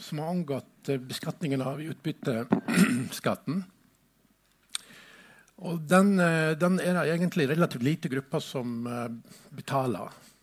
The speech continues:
Og noen, eh, har, eh, noen av de som betaler, eh, relativt høy skatt på, eh, utbytte, de har også mulighet, eh, til å la være å ta pengene ut, fordi de er eig-, eiere av,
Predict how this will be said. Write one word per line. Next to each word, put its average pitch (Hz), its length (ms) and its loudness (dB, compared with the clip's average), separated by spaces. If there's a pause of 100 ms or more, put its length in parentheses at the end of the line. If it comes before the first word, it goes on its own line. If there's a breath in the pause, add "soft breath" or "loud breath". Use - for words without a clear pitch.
(400 loud breath)
Og 147 60 -6
noen, 156 520 0
eh, 123 500 -2 (960 loud breath)
har, 131 280 2
eh, 123 460 -4
noen 156 200 0
av 135 60 -2
de 156 120 2
som - 120 -12
betaler, 113 600 0 (1400 loud breath)
eh, 135 220 -12 (100)
relativt 151 360 -2 (100)
høy 156 240 -4 (340)
skatt - 380 -6 (120)
på, 120 300 -8
eh, 117 300 -4
utbytte, 135 520 -8
de 139 160 -2
har 135 140 -4
også 143 260 -6
mulighet, 143 600 -2
eh, 113 300 -4
til 113 380 -4
å 113 360 -10 (160)
la 131 100 -2
være 151 320 2
å - 60 -8
ta 127 220 -2 (440 loud breath)
pengene 131 480 -2 (100)
ut, 151 100 -8
fordi 151 200 -2
de 139 120 0
er 135 160 4
eig-, 147 200 -4
eiere 151 380 0
av, 113 340 -2